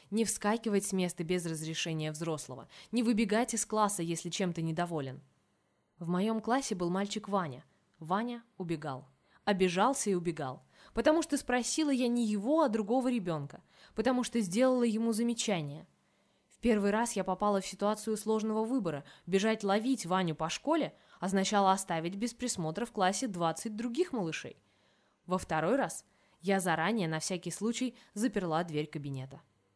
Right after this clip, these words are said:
Ваня не смог открыть и стал в истерике биться головой о дверь. А вот Леночка не убегала. Леночка, когда ей не нравилось какое-либо задание, залезала под парту.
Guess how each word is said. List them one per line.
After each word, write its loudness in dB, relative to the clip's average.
Ваня 4
не 4
смог 2
открыть -2
и -4
стал 2
в 2
истерике 0
биться -2
головой 0
о 0
дверь. -8
А -8
вот -6
Леночка -4
не 0
убегала. -4
Леночка, 2
когда 2
ей 2
не 4
нравилось 2
какое-либо 0
задание, 2
залезала 2
под 2
парту. 0